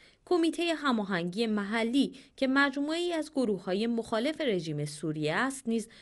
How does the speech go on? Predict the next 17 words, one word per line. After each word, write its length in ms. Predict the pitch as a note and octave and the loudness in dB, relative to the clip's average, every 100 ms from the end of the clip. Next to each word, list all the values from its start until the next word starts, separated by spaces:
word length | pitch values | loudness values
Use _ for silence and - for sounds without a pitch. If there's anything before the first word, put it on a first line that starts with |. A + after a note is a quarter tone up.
| - - | -20 -4
وقوع 380 | A3 D4 D4+ F#4+ | 2 4 4 2
این 200 | E4+ B3+ | 2 0
حمله 340 | F#3+ D3 D3+ | -2 -2 -2
را 140 | E3+ F#3+ | -2 -2
گزارش 680 | C4 C#4 C#4+ C#4+ D4+ D4 | 2 2 6 4 4 0
داد. 240 | - C#3 - _ _ _ _ _ _ - | -4 -6 -6 _ _ _ _ _ _ -8
هر 200 | F3+ D#3+ | 0 0
دو 160 | D#3 C#3+ | 0 -2
گروه 360 | D3 D3 D3 | -2 -4 -4
گفتند 500 | - D#3 - B3 A3 - - - | -2 -2 0 0 0 -6 -16 -6
که 100 | C#4 | -6
پس 340 | - E4 E4 | -2 -2 0
از 120 | D#4+ | -2
شروع 440 | - D4 C#4 F4 E4+ | 0 0 2 0 0
گلوله 480 | B3 A3+ F#3 F#3+ | 2 2 2 0
باران 460 | F3+ F3 E3 B3 D#4+ | 2 2 2 2 0
روستاهای 800 | F4+ C#4+ A#3+ - F3 F#3 F3+ | 0 0 -2 -2 -2 -2 -2